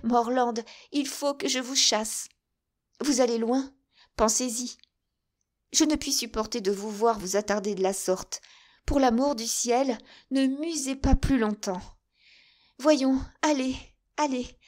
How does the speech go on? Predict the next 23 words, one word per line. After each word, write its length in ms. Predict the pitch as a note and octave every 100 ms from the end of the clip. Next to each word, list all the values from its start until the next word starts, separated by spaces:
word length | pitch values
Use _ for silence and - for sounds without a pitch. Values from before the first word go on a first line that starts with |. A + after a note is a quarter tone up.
| _ _
je 180 | C#4+ C#4+
le 140 | C4 A3
veux. » 240 | F3+ E3 - - _ _ _ _ _ _ _ -
Les 180 | E3 F3
deux 180 | G3+ F#3+
amis 220 | F3+ G#3+
ne 100 | E3+
se 160 | -
séparèrent 580 | F3 F#3 F#3+ E3+ D#3+ -
pas 180 | - G3
de 100 | D3
toute 260 | - G3+ -
la 100 | E3+
journée, 440 | F3 F3+ F3 E3 - - -
et 120 | G3
les 260 | G#3+ G3
heures 100 | A3
s'écoulèrent 640 | G#3+ A3+ G#3+ G3 E3+ F#3+ -
en 80 | E3+
projets 420 | - F#3 E3+ F#3
de 120 | D#3
bonheur 360 | E3 E3 E3 -
fraternel. 800 | - F3+ F#3+ F#3+ E3+ D3 D3+